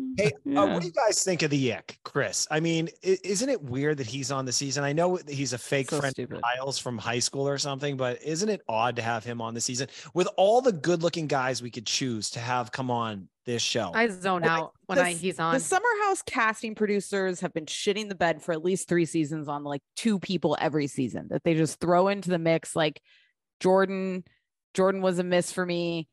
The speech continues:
Speaker 2: that they tried to pretend like he was friends with Paige. Last season, there's people I don't even remember. Like, they do this every time. Chris is completely forgettable.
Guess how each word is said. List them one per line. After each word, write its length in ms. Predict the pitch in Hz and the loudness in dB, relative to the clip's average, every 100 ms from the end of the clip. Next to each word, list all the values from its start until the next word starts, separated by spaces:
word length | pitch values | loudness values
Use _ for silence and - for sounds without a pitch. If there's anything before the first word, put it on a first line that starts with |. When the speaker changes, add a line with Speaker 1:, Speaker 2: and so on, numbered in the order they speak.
| _ - | _ -8
Speaker 2:
that 120 | 160 | -2
they 100 | 180 | 0
tried 220 | 170 175 | 2 0
to 60 | 165 | 2
pretend 360 | 180 - 175 | -4 0 0
like 140 | 175 175 | 0 -2
he 80 | 180 | -2
was 140 | 165 | -2
friends 240 | 180 170 | -2 -2
with 120 | 165 156 | -2 -6
Paige. 640 | - 175 170 170 156 147 | -2 0 2 0 -2 -4
Last 320 | 175 180 180 | 2 2 2
season, 280 | 202 180 180 | -2 -4 -4
there's 160 | 175 165 | -4 -2
people 240 | 180 175 | -2 0
I 60 | 170 | 0
don't 100 | 170 | 0
even 120 | 165 | 0
remember. 360 | 165 165 165 165 | 0 0 2 2
Like, 180 | 165 - | 0 2
they 120 | 196 | 2
do 140 | 220 | 2
this 160 | 247 233 | 0 0
every 200 | 202 202 | 2 2
time. 220 | 214 220 | 0 -2
Chris 280 | - 240 233 | 0 -2 0
is 100 | 214 | -6
completely 400 | 202 180 247 208 | -6 -4 -4 -4
forgettable. 580 | - 165 240 - - | -4 0 2 0 -4